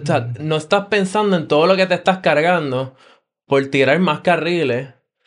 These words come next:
Speaker 1: Y aquí es lo mismo. Por ejemplo, de pronto tú puedes decir, "Ah, este, este le tiene odio a los estacionamientos". No es que le tenga odio a los estacionamientos, es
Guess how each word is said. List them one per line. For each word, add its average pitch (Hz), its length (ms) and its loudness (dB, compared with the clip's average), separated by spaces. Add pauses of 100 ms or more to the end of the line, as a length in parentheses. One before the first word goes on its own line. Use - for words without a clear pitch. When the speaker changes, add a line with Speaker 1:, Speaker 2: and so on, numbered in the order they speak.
(240)
Speaker 1:
Y 131 80 0
aquí 131 160 0
es 156 60 2
lo 185 120 2
mismo. 214 300 2
Por 135 100 2
ejemplo, 151 320 0
de 127 80 -16
pronto 147 420 -2
tú 185 100 -2
puedes 170 160 0
decir, 175 240 -4
"Ah, 165 220 2
este, 139 400 -4
este 147 200 -2
le 160 100 2
tiene 165 240 2
odio 165 320 4
a 151 60 4
los 156 120 4
estacionamientos". 147 680 -2
No 135 80 0
es 135 80 -2
que 175 120 -4
le 175 80 0
tenga 185 280 0
odio 185 180 2
a 180 40 2
los 170 40 0
estacionamientos, 160 640 -2
es 156 300 -2